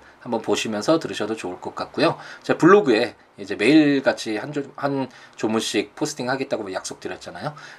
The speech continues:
그 블로그 에스아이더블유오오엘에이더블유 점 넷, 시우로 점 넷인데, 아, 오셔서 거기 조문과 설명들 보시면서 들으셔도 좋을 것 같습니다.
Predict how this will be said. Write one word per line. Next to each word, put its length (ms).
그 260
블로그 520
에스아이더블유오오엘에이더블유 2250
점 360
넷, 220
시우로 420
점 180
넷인데, 540
아, 120
오셔서 560
거기 240
조문과 340
설명들 440
보시면서 500
들으셔도 380
좋을 200
것 160
같습니다. 540